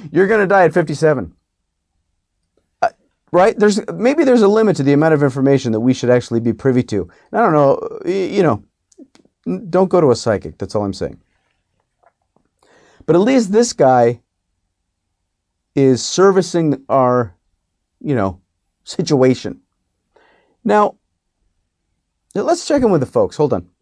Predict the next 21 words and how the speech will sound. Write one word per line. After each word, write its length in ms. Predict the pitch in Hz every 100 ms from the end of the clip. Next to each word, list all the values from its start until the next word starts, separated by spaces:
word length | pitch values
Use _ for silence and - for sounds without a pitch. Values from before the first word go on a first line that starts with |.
| _ _ _ _
"It 80 | 131
was 180 | 123 113
me, 200 | 117 113
Dan, 320 | 110 104 104
going 300 | 104 98 95
live. 220 | 95 95
We 140 | 98
can 280 | 98 - 92 _
heckle." 340 | 98 - 95 _ _ _ _ _ _ _ _ _ 147 - _ _ _ _ _ -
Andy, 240 | 107 113
you 200 | 110 110
beckon 400 | - 104 101 107
me. 140 | 101 - _ _ _ _ _ _ _ _ _
Yeah, 160 | 123 127
see, 180 | - 147
never 220 | 185 175
read 160 | 151
a 60 | 110
chat 240 | - 107
room. 220 | 101 104 101
Honestly, 480 | 143 160 170 170 170